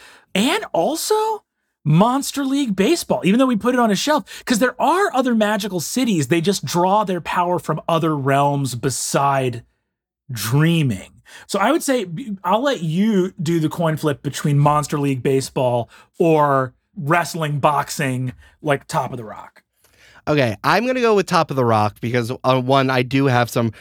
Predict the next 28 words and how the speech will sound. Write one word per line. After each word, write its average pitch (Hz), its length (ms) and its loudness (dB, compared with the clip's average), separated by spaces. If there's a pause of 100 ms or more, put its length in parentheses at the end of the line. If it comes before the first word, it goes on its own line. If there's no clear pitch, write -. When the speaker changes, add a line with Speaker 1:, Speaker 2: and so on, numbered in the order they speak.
(140)
Speaker 2:
wrestling 123 500 0
feelings 113 520 0
that 117 100 0
I 107 60 2
wanna 110 200 2
get 110 200 0
out. 104 260 -2 (280)
But 139 180 4
also, 139 720 2 (180)
in, 190 200 0
like, 185 180 2
the 170 80 2
back 165 200 2
of 190 60 -2
my 170 140 2
head, 151 360 -2 (200)
this 139 120 -2
is, 151 120 -4
like, 151 160 0
also 135 320 2
the 139 140 2
way 135 260 4
that 131 160 -2
they 123 80 2
deal 123 240 2
with 120 260 0
budgetary 127 640 0
problems. 147 760 -2